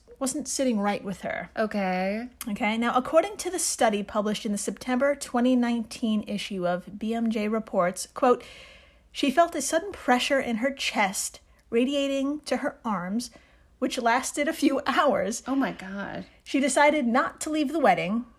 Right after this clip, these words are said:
Speaker 1: and the pain started to subside," end quote.
Speaker 2: Uh, uh,
Speaker 1: So,
Speaker 2: cool.
Speaker 1: you know, party,
Speaker 2: She
Speaker 1: man,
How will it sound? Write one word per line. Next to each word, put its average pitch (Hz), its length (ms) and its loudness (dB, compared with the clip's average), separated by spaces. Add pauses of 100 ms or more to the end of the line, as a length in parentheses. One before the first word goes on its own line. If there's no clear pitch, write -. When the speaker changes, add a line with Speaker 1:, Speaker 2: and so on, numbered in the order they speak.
(140)
Speaker 1:
and 254 300 4
the 302 60 2
pain 269 460 2
started 220 400 0
to 196 100 -8
subside," - 680 -4 (100)
end 302 180 0
quote. - 460 -6 (480)
Speaker 2:
Uh, 254 80 -10 (160)
uh, - 100 -10
Speaker 1:
So, - 220 -4 (100)
Speaker 2:
cool. 320 340 -2 (260)
Speaker 1:
you 233 100 -2
know, 208 220 -2 (100)
party, 220 300 0
Speaker 2:
She 196 60 -2
Speaker 1:
man, 190 360 -2